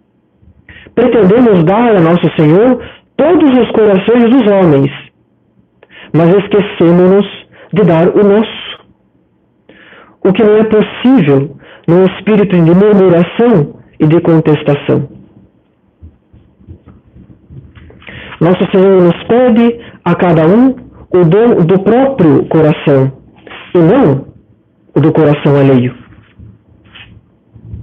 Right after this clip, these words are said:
que nós não podemos dar no lugar do nosso próprio coração. Perdemos tempo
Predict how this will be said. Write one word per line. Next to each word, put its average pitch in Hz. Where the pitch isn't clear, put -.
que -
nós 143
não 143
podemos 139
dar 196
no 143
lugar 139
do -
nosso 139
próprio 139
coração. 139
Perdemos 175
tempo 196